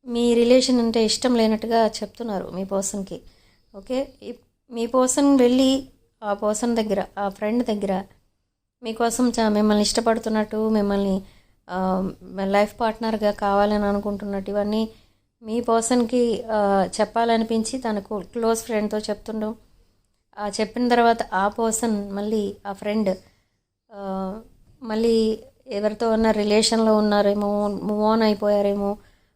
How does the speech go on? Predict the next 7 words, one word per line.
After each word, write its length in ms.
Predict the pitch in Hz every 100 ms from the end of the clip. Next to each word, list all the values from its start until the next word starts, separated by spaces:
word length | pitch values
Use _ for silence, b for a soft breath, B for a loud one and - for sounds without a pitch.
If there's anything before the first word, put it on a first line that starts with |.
| _
ఆ, 120 | 214 202
ఇవన్నీ 420 | 208 208 220 220 226
చూసుకొని, 720 | 226 - - 226 226 220 220 247
మ్, 280 | 214 214 202
ప్రొసీడ్ 400 | 214 208 233 208
అవ్వు, 360 | 202 214 214 214 - _ _ _ _ 240
ఆ, 420 | 202 196 208